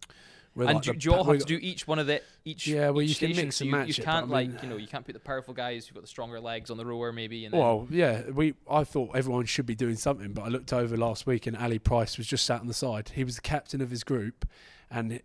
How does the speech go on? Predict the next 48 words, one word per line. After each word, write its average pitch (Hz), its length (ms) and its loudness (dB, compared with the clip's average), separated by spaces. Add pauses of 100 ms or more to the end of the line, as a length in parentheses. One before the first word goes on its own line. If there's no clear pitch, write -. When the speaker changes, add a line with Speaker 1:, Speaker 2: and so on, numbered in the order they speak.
(100)
Speaker 1:
he, - 200 -14
he 127 180 -4
decided 120 400 -2
that 123 80 -8
he 131 100 2
wasn't 120 240 -4
gonna 120 120 0
do 120 180 0
any 123 180 -2
of 113 80 -6
the 120 80 -2
exercises. 104 580 -10 (800)
Speaker 2:
That 147 100 -10
sounds 147 160 0
like 123 120 -4
a - 40 -18
fine 135 220 4
to 123 100 -10
me. 120 180 -2
That, 123 240 2
Speaker 1:
<laughs> 135 40 -12
Speaker 2:
we're, 135 80 -2
talk-, - 220 0
we're 139 60 2
Speaker 1:
Shocking. 165 320 6
Speaker 2:
talking 175 220 6
about 147 140 0
driving 135 300 4
standards 143 360 2
here, 113 120 -2
Wilson. 113 240 -2
Speaker 1:
Shocking, 127 180 -2
Speaker 2:
Come 135 100 2
on. 117 80 0
Speaker 1:
but 113 100 -4
yeah, 135 360 4
so, 131 400 -2
um, 135 420 -4 (1500)
yeah, 131 240 6 (180)
I 143 100 4
don't 127 140 2
know. 120 140 4
We 135 80 4
need, 135 160 4
like, 131 140 2
a 117 40 -6
badminton 120 640 6
co-, 117 200 -6